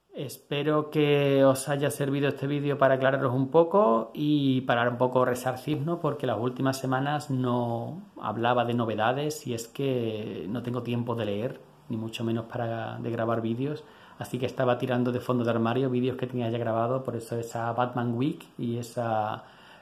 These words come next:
eh, Elseworld Week me ha salvado un poco el poder seguir subiendo vídeos,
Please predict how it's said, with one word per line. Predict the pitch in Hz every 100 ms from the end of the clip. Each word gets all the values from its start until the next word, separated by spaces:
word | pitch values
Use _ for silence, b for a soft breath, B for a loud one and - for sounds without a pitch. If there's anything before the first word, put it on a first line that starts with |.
| B
eh, | 131 127
Elseworld | 131 135 139 131 123
Week | 131 139 - B B B
me | 131
ha |
salvado | 120 127 123 120
un | 120
poco | 117 117 113 110 110 - - _ _ - - - _ -
el | 135 123 117
poder | 120 113 113
seguir | 107 107
subiendo | 131 117 117
vídeos, | 113 107 104